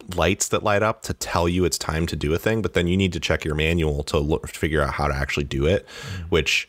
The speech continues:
Speaker 1: um, isn't, it doesn't make it, like, really hard to maintain them or anything, but it's nice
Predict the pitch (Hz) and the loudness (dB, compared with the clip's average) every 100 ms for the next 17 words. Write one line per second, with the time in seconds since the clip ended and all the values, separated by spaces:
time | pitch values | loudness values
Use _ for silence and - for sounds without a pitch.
0 | - 90 78 - 226 214 117 - _ _ | 0 2 0 0 0 2 -2 -6 _ _
1 | _ _ - - _ - 123 - 156 170 | _ _ -20 -20 _ -6 -4 2 2 4
2 | 98 92 82 71 76 - _ - 90 92 | 2 4 4 2 0 -2 _ -10 -2 2
3 | 98 80 69 92 - 76 78 76 110 127 | 4 2 0 -2 -2 -2 -2 -2 0 2
4 | 85 73 73 73 80 71 69 - - - | 2 2 2 2 2 0 -2 -12 -14 -2
5 | 95 80 87 85 85 - | -2 0 0 2 2 0